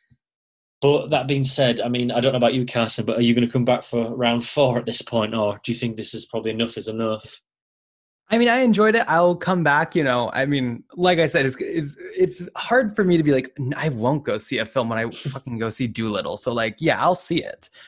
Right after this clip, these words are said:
Speaker 2: Um, am I necessarily, like, anticipating it? Not really. I think it's, you know, could be good. I assume it'll be enjoyable enough, but am I assuming it's gonna be anything revolutionary or really, like, mind-blowing? No, but, you know,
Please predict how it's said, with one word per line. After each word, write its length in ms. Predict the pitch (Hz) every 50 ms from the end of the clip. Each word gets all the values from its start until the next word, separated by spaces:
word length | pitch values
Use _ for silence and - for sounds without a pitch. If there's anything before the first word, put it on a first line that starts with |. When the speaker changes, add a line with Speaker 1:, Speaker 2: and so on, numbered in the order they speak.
| - _ -
Speaker 2:
Um, 340 | 131 131 127 123 127 123 - -
am 140 | 156 151
I 180 | 156 151 151 147
necessarily, 540 | 147 156 151 143 - - 170 165 151 156 139
like, 180 | 120 113 -
anticipating 720 | 117 117 107 - - 139 127 - - - 202 208 196 202
it? 200 | 208 220 220 - -
Not 280 | 139 131 127 95 113
really. 380 | 113 117 123 131 139 151 160 160
I 120 | 113 110
think 220 | 107 113 120 117 107
it's, 240 | - 107 - - -
you 80 | 147
know, 240 | 113 98 104 147 170 - _ _ _ _
could 160 | - - 247
be 120 | - 233
good. 300 | 175 147 123 117 147 - - -
I 80 | 123 123
assume 320 | 120 117 - 165 160 147
it'll 140 | 139 135 123
be 220 | 107 117 117 117
enjoyable 580 | 110 107 104 101 107 107 113 131 135 120 107 104
enough, 380 | 101 98 92 101 110 107 - -
but 120 | - 101 82
am 100 | 104 110
I 80 | 107
assuming 380 | 107 104 101 - 127 120 120 113
it's 120 | 113 -
gonna 140 | - 110 104
be 60 | 110 107
anything 240 | 107 101 110 104
revolutionary 680 | 98 101 101 95 107 107 107 107 - - 120 107 107 101
or 60 | 101
really, 280 | 98 98 98 92 101 98
like, 240 | 87 80 - _ _ _ - - - _ _
mind-blowing? 680 | - 113 127 139 175 170 196 190 190 190 196 196 190 175 _ _ - 220
No, 480 | - 117 107 90 64 - - - - _ -
but, 200 | 101 90 78 - _ _ _ _ -
you 100 | 185 196
know, 240 | 214 220 208 202 202